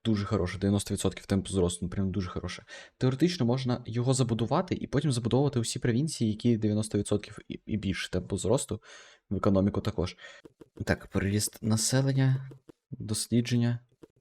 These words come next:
Що ж, Сантьяго так Сантьяго, так. По-перше, у нас є Аргентина, з якою покращити відносини. У нас є Болівія, з якою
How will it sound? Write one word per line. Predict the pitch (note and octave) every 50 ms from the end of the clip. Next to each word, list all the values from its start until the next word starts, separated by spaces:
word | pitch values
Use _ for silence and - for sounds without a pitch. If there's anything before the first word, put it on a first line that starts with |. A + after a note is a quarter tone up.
| _ - - _
Що | - - - - F#3 F3 B2+ -
ж, | - - - - - _ _
Сантьяго | - - - - F3+ E3+ F3 F#3 F3+ E3+ E3
так | D3+ C3+
Сантьяго, | - - C3 B2+ - A2+ G2+ G#2
так. | - - C3 A#2 - - _ _ _ - - -
По-перше, | - - - A2 G#2 - - - A#2 - _ _ _
у | G2+
нас | G2 - -
є | -
Аргентина, | - - A2 G#2+ A2 G#2 G2+ - G2+ G2+ F#2+
з | G2
якою | G#2 - - G2+ G2
покращити | - - - - G#2 - - - G#2+
відносини. | A2 A#2 D3 D#3 - - D3+ D3 C3 - - - _ _ _ _ _ _ _ _ _ -
У | G#2
нас | G#2 - -
є | G2 F#2+
Болівія, | - F#2 F#2 F#2+ F#2+ G2+ G#2+
з | A2
якою | A#2+ A#2+ - C3+ C#3 C#3 C3 -